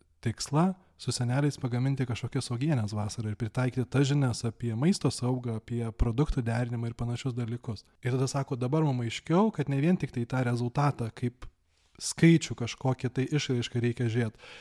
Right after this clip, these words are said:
Tai bent jau aš tikiu, kad mes savoj bendruomeniai nueisim ta, ta kryptim, kad, e, daugiau darysim viešinimo renginių, kur aiškinsim tėvams, kaip mes dirbam ir kas iš tiesų yra tie rezultatai ir kas yra realiai tos kompetencijų. Tai čia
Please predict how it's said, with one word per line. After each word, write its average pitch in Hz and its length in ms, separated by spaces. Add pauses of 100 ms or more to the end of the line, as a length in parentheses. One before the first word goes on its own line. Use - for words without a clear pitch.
Tai 147 160
bent 151 240
jau 143 80
aš 147 160
tikiu, 147 240
kad 127 160
mes 131 240
savoj 123 320
bendruomeniai 165 640 (420)
nueisim 131 560
ta, 131 300 (100)
ta 135 80
kryptim, 127 560
kad, 123 240 (140)
e, 120 180
daugiau 127 320
darysim 127 480
viešinimo 123 480
renginių, 123 400
kur 127 160
aiškinsim 127 540 (180)
tėvams, 127 320
kaip 127 160
mes 120 160
dirbam 175 380 (420)
ir 131 160
kas 175 240
iš - 80
tiesų 160 320
yra 127 80
tie 123 240
rezultatai 117 720
ir 110 100
kas 127 160
yra 139 160
realiai 127 320
tos 123 160
kompetencijų. 131 880
Tai 117 240
čia 127 320